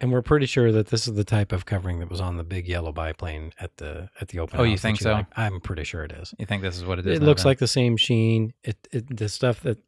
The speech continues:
Speaker 1: that was on the biplane was not painted, so I know for sure that it was not twenty-first century fabric.
Speaker 2: Oh, okay.
Speaker 1: Yeah, it had a uniform,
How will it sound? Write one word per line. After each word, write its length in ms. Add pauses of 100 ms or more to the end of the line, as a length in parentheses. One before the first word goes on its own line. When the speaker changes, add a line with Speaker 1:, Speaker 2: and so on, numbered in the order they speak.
(180)
Speaker 1:
that 100
was 120
on 100
the 80
biplane 420
was 140
not 320
painted, 400
so 160
I 100
know 220
for 140
sure 200
that 140
it 100
was 220
not 220
twenty-first 520
century 480 (420)
fabric. 520 (120)
Speaker 2:
Oh, 260
okay. 420 (120)
Speaker 1:
Yeah, 260 (180)
it 140
had 220
a 60
uniform, 920